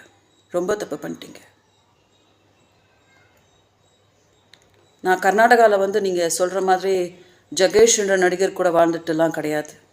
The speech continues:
அந்த வார்த்தைங்க வந்து என்னைய ரொம்ப கொன்றுச்சு. இந்த தாமதம் கூட வந்து உஷாக்காக்காக தான். அவங்க ரொம்ப துடிச்சு போயிடுவாங்க நான் இல்ல அப்படின்றதுக்காக தான். ஆனா எனக்கு வேற வழி தெரியல. காலையிலேருந்து நான் சாப்பாடுலாம் விட்டாச்சு.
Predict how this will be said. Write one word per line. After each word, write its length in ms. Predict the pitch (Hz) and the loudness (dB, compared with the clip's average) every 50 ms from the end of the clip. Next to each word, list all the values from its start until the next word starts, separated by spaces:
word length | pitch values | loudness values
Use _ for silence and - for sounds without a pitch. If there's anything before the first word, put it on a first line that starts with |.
| _ _ _ _ _ _ _ _ _ | _ _ _ _ _ _ _ _ _
அந்த 180 | 170 170 170 | -4 -2 2
வார்த்தைங்க 400 | 165 170 170 185 - - 226 226 | 4 4 4 4 4 2 0 0
வந்து 260 | 220 202 190 185 190 | 0 0 -2 -2 -2
என்னைய 180 | 202 180 180 165 | -2 -2 -2 -2
ரொம்ப 280 | 151 147 156 - 185 185 | -4 -4 -4 -6 -6 -4
கொன்றுச்சு. 580 | - 190 180 180 185 175 - - - - - - - _ _ _ _ _ _ _ _ _ _ _ _ _ _ _ _ _ _ _ _ _ _ _ _ _ _ _ _ _ | -2 -2 -2 -2 -6 -4 -4 -4 -4 -4 -6 -12 -20 _ _ _ _ _ _ _ _ _ _ _ _ _ _ _ _ _ _ _ _ _ _ _ _ _ _ _ _ _
இந்த 180 | - 180 196 | -6 -4 -4
தாமதம் 500 | 196 202 220 220 226 240 254 254 233 233 | 0 4 4 4 4 4 4 2 2 2
கூட 260 | - 233 233 240 233 | 2 2 4 6 6
வந்து 500 | 220 208 196 190 214 208 208 190 180 165 175 | 4 4 2 0 2 2 2 2 2 2 0
உஷாக்காக்காக 640 | 170 - 233 233 226 214 190 185 - 180 170 170 165 | 0 -2 -2 0 2 0 0 0 0 -2 -2 -2 -2
தான். 280 | 151 151 - - - _ _ _ _ _ _ _ _ _ _ _ | -4 -6 -6 -8 -14 _ _ _ _ _ _ _ _ _ _ _
அவங்க 220 | - 156 160 160 | -4 -2 -2 0
ரொம்ப 220 | 160 160 170 214 | -2 0 0 -2
துடிச்சு 280 | 233 220 220 208 - - - | 0 2 0 0 0 -2 0
போயிடுவாங்க 320 | 220 214 190 190 185 180 | -2 -2 0 -2 -4 -4
நான் 140 | 175 165 156 | -4 -6 -6
இல்ல 220 | 151 151 147 160 | -6 -6 -6 -8
அப்படின்றதுக்காக 600 | 151 147 - 160 151 147 147 131 - - 147 135 | -8 -6 -6 -6 -6 -6 -6 -10 -10 -10 -10 -10
தான். 220 | 123 107 - - - _ _ _ _ _ _ _ _ _ _ _ _ _ _ _ - - | -12 -14 -18 -20 -20 _ _ _ _ _ _ _ _ _ _ _ _ _ _ _ -16 -8
ஆனா 140 | - - | -6 -4
எனக்கு 240 | 202 196 175 - - | -2 -2 -2 -2 -2
வேற 120 | 160 156 139 | -4 0 2
வழி 220 | 147 156 175 220 | 2 2 2 0
தெரியல. 420 | 214 - 185 170 175 170 165 156 - - - _ _ _ - _ _ - - - - - - _ _ _ _ _ _ _ _ _ _ _ _ _ _ _ _ _ _ _ _ _ _ _ | -2 -2 -2 0 0 -2 -6 -8 -8 -12 -18 _ _ _ -20 _ _ -18 -18 -18 -20 -20 -20 _ _ _ _ _ _ _ _ _ _ _ _ _ _ _ _ _ _ _ _ _ _ _
காலையிலேருந்து 420 | - 180 180 196 196 196 196 214 | 0 2 2 4 2 2 0 -2
நான் 200 | 202 190 180 185 | -2 -2 -2 0
சாப்பாடுலாம் 460 | - 185 180 180 196 190 185 190 180 160 | 0 0 0 0 -2 -2 -2 -2 -4 -4
விட்டாச்சு. 520 | 156 - 185 180 180 - - 147 147 - | -4 -2 -4 -4 -4 -6 -6 -8 -10 -10